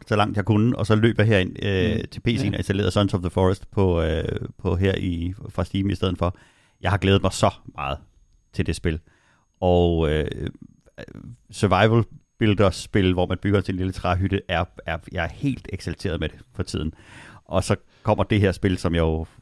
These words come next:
Speaker 1: altså, The Forest-oplevelserne er jo nogle af de stærkeste spiloplevelser, jeg kan huske, vi har, vi har haft overhovedet. Kommer toeren, og så,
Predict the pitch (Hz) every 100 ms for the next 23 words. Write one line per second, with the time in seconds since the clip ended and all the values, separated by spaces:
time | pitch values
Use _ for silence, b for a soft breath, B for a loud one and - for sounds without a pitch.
0 | - 80 90 - - - _ _ - 92
1 | 95 104 101 101 - - - 98 98 85
2 | 82 87 78 85 95 - - 90 101 92
3 | - 92 90 82 85 82 82 101 - 95
4 | 80 80 - - 95 80 101 101 - 90
5 | 87 95 101 b b b b b b _
6 | - 107 85 156 156 131 - 113